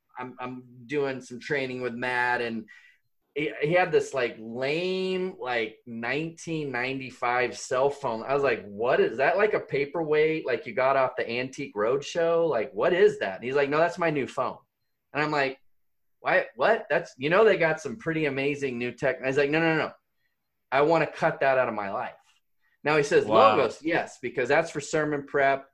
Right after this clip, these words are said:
Speaker 1: and that's for me to rightly divide the word of truth and to shepherd
Speaker 2: Right.
Speaker 1: the flock and all that stuff." But he said it was getting to a point where there was a, a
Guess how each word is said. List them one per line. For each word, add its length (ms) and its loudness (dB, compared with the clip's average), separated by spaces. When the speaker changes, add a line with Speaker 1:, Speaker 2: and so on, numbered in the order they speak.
Speaker 1:
and 120 -6
that's 220 0
for 140 -6
me 160 -2
to 80 0
rightly 340 2
divide 340 2
the 80 -6
word 240 0
of 100 -4
truth 440 -2
and 140 -6
to 40 -8
shepherd 300 -2
Speaker 2:
Right. 180 0
Speaker 1:
the 40 -10
flock 400 0
and 80 -6
all 140 -2
that 120 -4
stuff." 240 -6
But 100 -4
he 80 -6
said 460 0
it 180 0
was 200 0
getting 400 0
to 140 4
a 40 4
point 560 -6
where 520 -2
there 120 -2
was 160 -2
a, 160 -4
a 80 -6